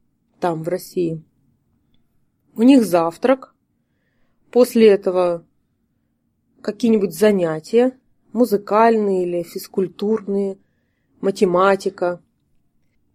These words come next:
Потом они гуляют на улице часа два, после этого возвращаются в группу. У них обед,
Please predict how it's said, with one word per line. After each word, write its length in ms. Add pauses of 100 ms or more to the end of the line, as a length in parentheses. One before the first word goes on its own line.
Потом 360
они 180
гуляют 640
на 160
улице 600 (640)
часа 320
два, 280
после 300
этого 220
возвращаются 640
в 80
группу. 500 (640)
У 100
них 280
обед, 640